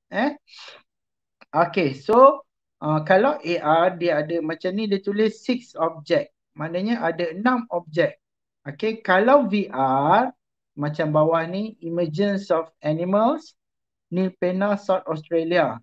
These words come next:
Eh? Okey, dia dalam bentuk V R. V R dia dalam bentuk scene. Eh, dia dalam bentuk scene. Kalau A R, dia dalam bentuk objek. Ha, eh? Okey, katakanlah saya cari lagi.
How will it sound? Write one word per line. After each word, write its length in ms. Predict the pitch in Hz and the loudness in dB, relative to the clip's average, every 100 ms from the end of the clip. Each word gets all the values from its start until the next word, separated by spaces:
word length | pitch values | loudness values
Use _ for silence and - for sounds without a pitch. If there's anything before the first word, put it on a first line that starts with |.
| 165 | -4
Eh? 240 | 208 277 _ _ _ _ - | -2 -2 _ _ _ _ -8
Okey, 400 | 147 - 214 196 | -8 -2 -2 0
dia 160 | 185 180 | -2 0
dalam 300 | 175 175 175 | 0 0 -4
bentuk 340 | - 160 147 | -6 -6 -4
V 160 | 180 254 | -4 0
R. 300 | 247 160 139 | 0 0 -4
V 160 | 185 | -12
R 240 | 208 269 247 | -2 -2 -2
dia 180 | 175 170 | -2 0
dalam 160 | 165 165 | 0 -2
bentuk 400 | 160 _ - 175 | -6 _ -12 -12
scene. 500 | - - - 180 113 - _ _ - | -12 -18 -4 -4 -4 -10 _ _ -8
Eh, 160 | 180 175 | -4 -2
dia 80 | 160 | 2
dalam 320 | 156 151 151 | 2 2 0
bentuk 540 | 151 156 - 254 349 _ _ _ _ | -2 -6 0 0 0 _ _ _ _
scene. 480 | - - 196 - _ _ _ _ _ _ | -10 -2 0 -2 _ _ _ _ _ _
Kalau 560 | - 160 175 220 262 262 | 0 0 4 2 2 -2
A 120 | 185 185 240 269 | -8 0 0 0
R, 0 | |
dia 100 | 202 | -2
dalam 300 | 170 165 160 | -2 0 -2
bentuk 480 | 156 160 _ 185 - _ | -4 -12 _ -10 -10 _
objek. 1000 | 170 220 - _ _ _ - 139 127 _ _ _ _ | 4 4 2 _ _ _ -4 -2 -2 _ _ _ _
Ha, 80 | 120 120 165 | -8 -4 -2
eh? 80 | 277 - - | -2 -6 -10
Okey, 260 | 147 156 151 | -6 -4 -2
katakanlah 640 | 170 190 196 190 196 180 | -2 0 0 0 -2 -4
saya 220 | _ 180 | _ -6
cari 320 | 175 196 202 185 | 2 2 2 -2
lagi. 320 | 202 190 | -2 -2